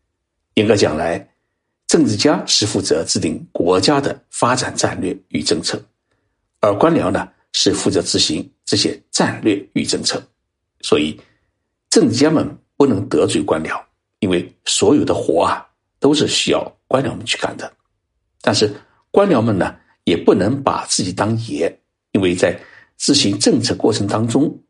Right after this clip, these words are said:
发现的问题、需要解决的困难，最后啊，都要仰仗于政治家们在国会啊立法、制定新政策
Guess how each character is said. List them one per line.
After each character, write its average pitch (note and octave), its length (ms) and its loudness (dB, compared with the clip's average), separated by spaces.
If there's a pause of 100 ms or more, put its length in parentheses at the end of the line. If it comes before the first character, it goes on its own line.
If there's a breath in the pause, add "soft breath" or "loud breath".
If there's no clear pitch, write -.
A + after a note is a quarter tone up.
(120)
发 C#3+ 240 0
现 C#3+ 200 0
的 - 160 -4
问 D3+ 320 0
题、 - 360 -8 (340)
需 - 220 0
要 A2 120 4
解 - 240 -4
决 - 120 -4
的 - 80 0
困 - 260 0
难， - 220 -8 (800)
最 - 160 4
后 - 180 2
啊， - 220 -4 (120)
都 - 80 4
要 A#2+ 160 4
仰 - 340 -4
仗 A#2 260 0
于 - 180 -14 (100)
政 - 180 -4
治 - 80 -8
家 F#2+ 140 0
们 F2+ 200 -6 (120)
在 - 280 -4 (160)
国 - 160 2
会 - 200 0
啊 - 140 -8 (300)
立 - 200 0
法、 - 400 -8 (460)
制 - 140 -2
定 A#2+ 100 2
新 F3 240 0
政 F3 160 0
策 - 200 -4